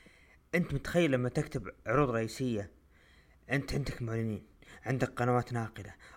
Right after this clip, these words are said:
أوكي، ان اكس تي عنده ق-، عنده قنوات، بس عنده حرية. أنت عندك ق-، قنوات ناقلة في سماك والرو، وعندك معلنين.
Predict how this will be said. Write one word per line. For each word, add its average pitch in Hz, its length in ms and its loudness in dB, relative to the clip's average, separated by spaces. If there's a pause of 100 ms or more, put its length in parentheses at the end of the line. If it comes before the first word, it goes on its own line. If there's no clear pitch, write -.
أوكي، 170 400 12
ان 147 60 4
اكس - 140 2
تي 196 180 6
عنده 156 180 4
ق-، - 100 -4
عنده 160 420 4
قنوات، 151 460 4
بس - 300 -8
عنده 160 260 2
حرية. 127 460 0 (600)
أنت 156 160 2
عندك 165 360 -2
ق-، - 280 -6
قنوات 147 380 6
ناقلة 143 320 4
في 120 300 2
سماك 135 460 0
والرو، 123 420 2 (240)
وعندك 139 340 -2
معلنين. 131 480 0